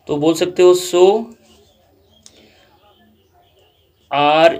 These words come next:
is reflexive, so R is reflexive। चलिए, इस तरीके से हम लोगों ने reflexive को prove कर दिया।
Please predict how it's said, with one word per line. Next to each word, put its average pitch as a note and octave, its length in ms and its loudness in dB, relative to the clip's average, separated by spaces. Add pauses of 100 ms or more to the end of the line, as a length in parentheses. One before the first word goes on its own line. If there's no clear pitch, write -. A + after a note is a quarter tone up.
is F3 260 -4
reflexive, C#3 800 -12 (2000)
so - 240 -14 (160)
R C3+ 160 -4
is F3+ 160 -8
reflexive। B2 540 -14
चलिए, C#3 240 -10
इस D#3+ 160 -8
तरीके F3+ 200 -2
से F#3+ 80 -8
हम F#3+ 80 -6
लोगों F#3+ 140 -6
ने G3 100 -4
reflexive F3 480 -6
को F3 80 0
prove E3 240 -2
कर D3+ 180 -4
दिया। D3+ 220 -4